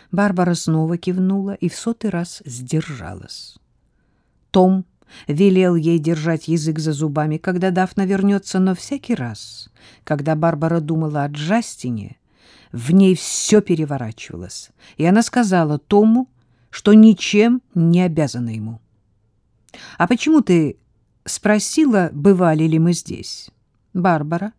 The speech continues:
отвела глаза и снова наполнила Дафне чашку. "Просто из любопытства. Кто-то пользовался бассейном, я нашла бокалы и пустую бутылку от шампанского".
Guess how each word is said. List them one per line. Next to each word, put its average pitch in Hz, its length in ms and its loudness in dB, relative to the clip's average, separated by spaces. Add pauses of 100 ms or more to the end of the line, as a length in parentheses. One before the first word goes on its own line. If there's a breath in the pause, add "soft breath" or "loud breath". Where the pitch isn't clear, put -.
(540)
отвела 175 380 0
глаза 165 500 0 (420)
и 185 80 -2
снова 190 300 0
наполнила 165 680 -2 (260 soft breath)
Дафне 156 440 -2
чашку. - 640 -10
"Просто 269 480 -8
из 165 320 -8
любопытства. 170 800 -6 (640 soft breath)
Кто-то 233 300 0
пользовался 160 580 -4
бассейном, 185 680 -4
я 165 300 0
нашла 156 320 -4
бокалы 196 520 -2
и - 20 -6
пустую 170 340 -2
бутылку 160 420 -4
от 156 120 -6
шампанского". 156 920 -6